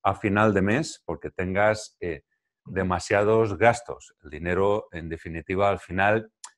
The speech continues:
se te va, es como que se te pierde, ¿no? Desaparece el dinero.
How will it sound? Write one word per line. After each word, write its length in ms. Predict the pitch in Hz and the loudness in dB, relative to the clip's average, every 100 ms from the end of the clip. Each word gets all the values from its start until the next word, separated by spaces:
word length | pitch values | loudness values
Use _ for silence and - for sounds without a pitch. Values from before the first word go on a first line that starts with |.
| - | -20
se 280 | - 107 | -4 0
te 80 | 101 | 6
va, 320 | 104 131 78 - | 8 8 4 -6
es 120 | 92 | -6
como 240 | 113 117 | -2 -2
que 320 | 110 104 92 | 0 0 -2
se 180 | 101 - | -8 -6
te 140 | 95 90 | -2 2
pierde, 340 | 127 135 95 | 4 4 2
¿no? 220 | 90 127 | -2 -4
Desaparece 720 | 85 90 - 92 92 113 117 | -4 -4 0 0 4 4 2
el 100 | 95 | -2
dinero. 400 | 73 71 64 62 | -4 -6 -10 -12